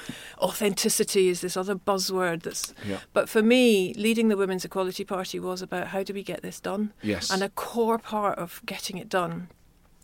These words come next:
Speaker 1: was to encourage other women to feel that this was a party that, uh, represented them, that in, in which their voices could be heard, uh, to which they could belong and be active.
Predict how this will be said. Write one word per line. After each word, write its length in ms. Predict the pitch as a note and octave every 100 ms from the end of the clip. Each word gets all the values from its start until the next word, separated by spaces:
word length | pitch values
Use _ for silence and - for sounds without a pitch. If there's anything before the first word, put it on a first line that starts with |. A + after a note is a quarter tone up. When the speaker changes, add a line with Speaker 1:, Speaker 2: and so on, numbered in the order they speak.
| -
Speaker 1:
was 240 | F#3 F#3+ -
to 160 | G3+
encourage 500 | F#3 F3+ G3+ F#3+ F#3 -
other 200 | F#3+ F#3+
women 360 | F#3 F3+ F3+ F3 - -
to 140 | -
feel 300 | G3 - F#3+
that 120 | F3+ -
this 160 | F3
was 100 | F3+
a 40 | F#3
party 440 | - F3+ F3+ F3
that, 360 | F3 E3 - - - - - - -
uh, 300 | F3+ D#3 - -
represented 760 | G3 F#3+ G3+ F#3 F3+ F3 F3
them, 340 | F3+ E3+ E3+ F3
that 400 | F3 E3+ - - - - -
in, 220 | - G3 G3+
in 380 | - - G3+ G3
which 240 | G#3 -
their 160 | F#3+ F#3
voices 360 | F#3 F3+ F3+
could 220 | - F#3+ -
be 120 | F3
heard, 500 | E3+ F3 E3 D#3+ - - - -
uh, 240 | - F3+ -
to 160 | - G#3+
which 240 | G#3 G3
they 80 | G#3
could 240 | F#3+ G3 -
belong 460 | F#3+ F#3 F3+ F3+
and 180 | E3+ F3+
be 120 | F#3 F3+
active. 600 | F3+ - - D#3+ D#3+